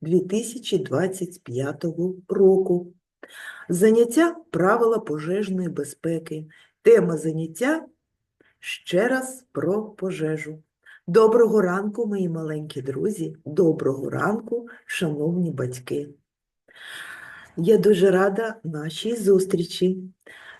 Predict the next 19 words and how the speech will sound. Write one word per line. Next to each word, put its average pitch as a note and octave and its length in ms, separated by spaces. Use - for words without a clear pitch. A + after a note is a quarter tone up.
Хочу F#3 320
вас D#3 260
привітати D3+ 880
з - 120
початком F#3 880
нового D#3 540
тижня. D3+ 760
Сьогодні D#3+ 760
понеділок, D#3+ 920
і F3+ 120
ми D3+ 180
з C3 80
вами B3 380
будемо D#3+ 420
говорити D3+ 800
про E3 200
таємниці D#3 1080
чарівного D#3 880
вогню. D#3+ 580